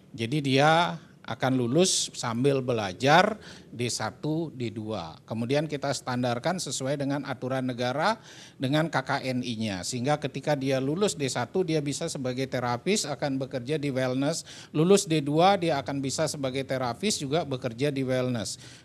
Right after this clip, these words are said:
Kemudian meneruskanlah D tiga di university dengan sistem susun balok yang ada Ausbildung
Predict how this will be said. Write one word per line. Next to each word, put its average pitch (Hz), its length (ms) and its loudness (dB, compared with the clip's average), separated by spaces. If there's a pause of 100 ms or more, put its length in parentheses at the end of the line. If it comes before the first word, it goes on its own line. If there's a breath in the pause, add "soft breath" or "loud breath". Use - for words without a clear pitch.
Kemudian 147 480 4
meneruskanlah 156 880 0
D 139 160 0
tiga 139 320 0
di 135 160 -4
university 123 800 -4 (320)
dengan 120 240 -4
sistem 170 400 0
susun 135 400 -2
balok 127 400 2
yang 120 160 -2
ada 123 400 2
Ausbildung 135 640 -4